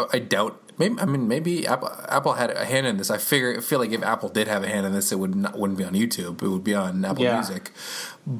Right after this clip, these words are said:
Speaker 2: <clears throat> It,
Speaker 1: Um,
Speaker 2: yeah, right.
Speaker 1: But, but you kinda wonder what the, what, like, w-,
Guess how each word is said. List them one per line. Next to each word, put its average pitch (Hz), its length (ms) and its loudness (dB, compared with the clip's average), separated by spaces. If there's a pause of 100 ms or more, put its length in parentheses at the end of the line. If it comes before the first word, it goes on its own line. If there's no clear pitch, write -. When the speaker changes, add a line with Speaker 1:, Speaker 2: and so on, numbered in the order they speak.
(140)
Speaker 2:
<clears throat> - 0 -
It, - 460 2
Speaker 1:
Um, 165 300 2
Speaker 2:
yeah, 139 280 4
right. 123 340 2 (720)
Speaker 1:
But, 160 260 2
but 170 180 4
you 160 80 -2
kinda 233 180 4
wonder 170 280 2
what 139 180 0
the, 127 160 2
what, 123 260 -2
like, 110 180 0 (480)
w-, - 920 -6